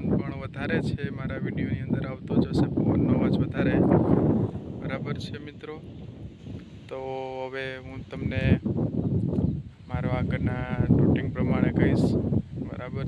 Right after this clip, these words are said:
છે, હવે પશુઓને અમારે પાણી પાવાનો સમય થતો આવે છે, પાણી પાઈ લેશું, એને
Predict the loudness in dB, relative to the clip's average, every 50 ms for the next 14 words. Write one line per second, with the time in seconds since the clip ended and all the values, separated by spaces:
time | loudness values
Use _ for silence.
0 | -4 -4 -4 -4 -4 -4 -4 -6 -8 -8 -8 -10 -10 -12 -10 -4 2 4 6 6
1 | 8 6 6 6 6 6 8 8 8 6 6 0 -2 0 0 0 0 0 -2 -2
2 | -4 -2 -2 -2 -2 -2 -4 -4 -6 -6 -8 -6 -6 -6 -6 -6 -10 -14 -14 -14
3 | -12 -12 -12 -10 -10 -10 -6 -4 -2 -2 -2 -2 -4 -6 -8 -10 -16 -20 -20 -20
4 | -20 -20 -20 -20 -20 -18 -12 -8 -6 -4 -4 -4 -2 0 0 0 2 2 2 0
5 | 2 0 0 -2 -2 -4 -6 -6